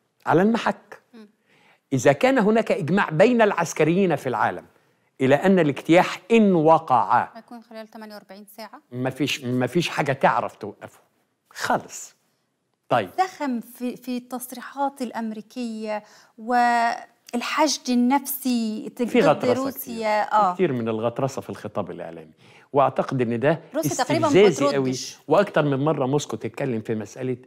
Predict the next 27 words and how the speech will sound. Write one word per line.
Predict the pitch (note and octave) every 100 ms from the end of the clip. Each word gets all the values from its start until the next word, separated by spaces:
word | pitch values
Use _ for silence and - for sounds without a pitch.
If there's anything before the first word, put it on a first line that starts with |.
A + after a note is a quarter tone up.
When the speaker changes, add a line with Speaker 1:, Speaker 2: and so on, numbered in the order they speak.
| -
Speaker 1:
الاستفزاز. | C#3 B2+ B2 - - A#3 D#4
Speaker 2:
تصعيد | G#3 B3 C4+ A3+
والاستفزاز | G#3+ A3+ - G#3+ G#3+ B3
اللي | B3 G#3+
Speaker 1:
دايمًا | G#3+ F#3+ D#3+
كلمة | - F3 D#3 -
الاستفزاز | C3+ D#3+ - B2+ G#2+ A2+ G#2+
Speaker 2:
آه. | G#2 - _ _ -
Speaker 1:
هتلاقيها | C3 D3 E3 D#3+ C#3
موجودة | A#2 G2+ B2 B2 A#2 - _
في | -
تصريحات | A#2+ A#2 A2 - A#2 G2
الروس، | G2 G2 -
بلاش | C#3+ F3 -
الاستفزاز | F2+ - F#2 - F#2 _
يعني. | - _ _ _ _ _ _ C4
ولكن، | B3+ C#3+ - G3+ - _ _ _ _ _ _ _ _ _ _ _
آه، | B2 C3+ C3
آه، | A#2+ A#2+ E3+
الناس | A3 D3
دول | A2+ B2 D#3 - _ -
حاشدين | E3+ A#2+ B2 G#2+ G2 _
في، | - A2 G#2+ -
آه، | G2 F#2+ F#2 F2+
الحدود | - A#2 A#2 G#2 - - _ _ _ _
بتاعتهم. | G#2+ G#2 A2 - C#3+ - _ _ - -
أيضًا | F#3+ F3 B2